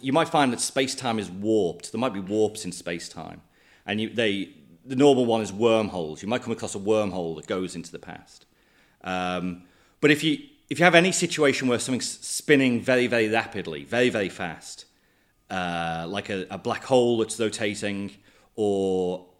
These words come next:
an infinitely long cylinder, it, it, it looks as if that would allow you to go back in time. And ob-, obviously, there are no infinitely long cylinders, but if there were,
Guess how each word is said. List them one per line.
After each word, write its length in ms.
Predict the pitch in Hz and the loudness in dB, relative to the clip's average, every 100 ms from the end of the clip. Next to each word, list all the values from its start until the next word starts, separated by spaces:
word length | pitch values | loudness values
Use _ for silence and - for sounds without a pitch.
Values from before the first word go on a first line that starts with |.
| _ | _
an 160 | 104 107 110 | -10 -6 -2
infinitely 520 | 147 - 135 113 113 | -2 0 -2 0 0
long 240 | 107 104 | 0 0
cylinder, 560 | 98 - 113 101 85 - _ _ _ _ _ _ _ | -4 -2 -2 -2 -6 -10 _ _ _ _ _ _ _
it, 180 | 120 120 | -4 -4
it, 280 | 110 - - | -6 -14 -4
it 80 | 131 | 0
looks 320 | 127 143 143 131 | 6 6 6 0
as 100 | 113 | -2
if 140 | 113 127 | 0 0
that 120 | 113 | 0
would 100 | 110 | 0
allow 260 | 107 107 | 0 0
you 160 | 107 104 | -2 -4
to 120 | 98 | -6
go 140 | 98 95 | -6 -4
back 180 | 95 | -6
in 60 | 98 | -6
time. 220 | 113 98 | -6 -4
And 120 | 127 143 | -4 -4
ob-, 140 | 135 | 0
obviously, 300 | 180 143 160 | 0 2 2
there 160 | 131 127 | 0 6
are 220 | 139 143 | 8 8
no 140 | 117 | 6
infinitely 400 | 104 95 98 90 | 2 -2 -8 -8
long 220 | 85 80 80 | -8 -8 -8
cylinders, 440 | 90 80 76 73 | -10 -10 -12 -14
but 200 | - 82 - | -12 -10 -6
if 180 | 139 135 | -6 -6
there 80 | |
were, 480 | 123 120 104 95 76 | -10 -10 -10 -10 -12